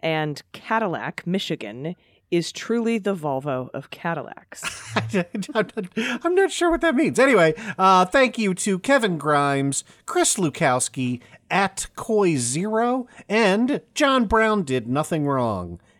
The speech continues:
Speaker 2: You can join these fine people over at patreon dot com slash aisle forty-five pod. That's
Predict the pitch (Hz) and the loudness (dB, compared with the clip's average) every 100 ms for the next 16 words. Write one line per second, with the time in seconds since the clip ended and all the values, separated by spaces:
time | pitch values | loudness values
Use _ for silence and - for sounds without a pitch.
0 | - 139 - 165 135 151 151 143 160 175 | -6 -6 -2 -2 0 0 0 0 -2 -2
1 | - 190 185 233 226 123 117 117 110 120 | -2 -2 -2 -4 -2 -2 -2 -4 -6 -6
2 | 113 135 143 165 226 262 240 208 185 - | -4 -4 -4 -4 -4 -4 -2 -2 -2 -4
3 | - - - - 165 196 190 202 196 190 | -18 -20 -8 0 2 2 0 0 0 0
4 | 196 196 - 185 180 165 | -2 -2 0 0 2 -2